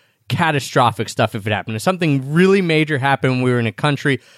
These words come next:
you know, it'll cover stuff like getting life flighted out, something that would cost thousands, tens of thousands of dollars.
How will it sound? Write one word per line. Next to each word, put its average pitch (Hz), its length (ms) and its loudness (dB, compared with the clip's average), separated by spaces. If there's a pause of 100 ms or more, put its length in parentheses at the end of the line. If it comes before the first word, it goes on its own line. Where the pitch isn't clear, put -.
(160)
you 202 100 2
know, 151 160 2
it'll 170 180 2
cover 139 280 0
stuff 131 400 0
like 113 240 -2
getting 120 260 -2
life 123 220 0
flighted 123 480 -4
out, 131 320 0
something 135 360 -8
that 117 120 -6
would 113 160 -10
cost 123 300 0 (580)
thousands, 143 540 2
tens 185 360 2
of 139 100 0
thousands 127 460 2
of 107 120 -4
dollars. 123 480 2